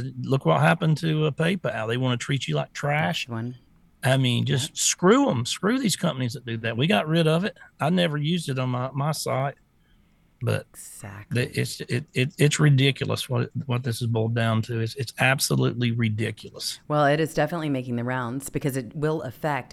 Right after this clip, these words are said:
Speaker 2: everyday conservatives. I, like I said, if I, it can happen to me, it can happen to you.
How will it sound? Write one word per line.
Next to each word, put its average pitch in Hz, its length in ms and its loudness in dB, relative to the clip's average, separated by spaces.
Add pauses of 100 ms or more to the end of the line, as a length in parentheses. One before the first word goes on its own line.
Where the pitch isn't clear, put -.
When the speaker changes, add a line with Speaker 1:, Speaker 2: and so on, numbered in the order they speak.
Speaker 2:
everyday 131 400 -6
conservatives. - 880 -10
I, 117 260 -8
like 117 140 -6
I 110 60 -12
said, 135 260 -4
if - 180 -14
I, 104 100 -6
it - 160 -14
can 127 100 -4
happen 123 260 -4
to 117 60 -6
me, 127 220 -2
it - 100 -6
can 110 100 -6
happen 117 320 -4
to 107 80 -10
you. 123 360 -4